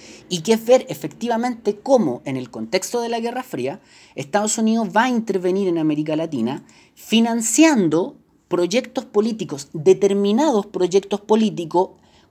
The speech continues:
con el mismo objetivo de la Alianza para el Progreso. O sea, ese objetivo que nos decía, eh,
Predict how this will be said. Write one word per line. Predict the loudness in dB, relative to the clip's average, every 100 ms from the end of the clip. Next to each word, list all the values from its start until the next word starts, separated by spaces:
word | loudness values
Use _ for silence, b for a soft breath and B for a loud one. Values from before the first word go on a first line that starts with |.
| -6
con | 0 2
el | 2
mismo | 2 4 4
objetivo | 2 0 0 4 6 4 0
de | 0
la | 2
Alianza | 2 2 -2
para | 0 0
el |
Progreso. | -2 -4 -6 -6
O |
sea, | -2 -2 B B B
ese | -2
objetivo | 0 -2 2 2
que | 2
nos | 0 -4
decía, | -4 -2 2 2 2 -2 -6
eh, | -4 0 0 0 -2 -2 -4 -4 -2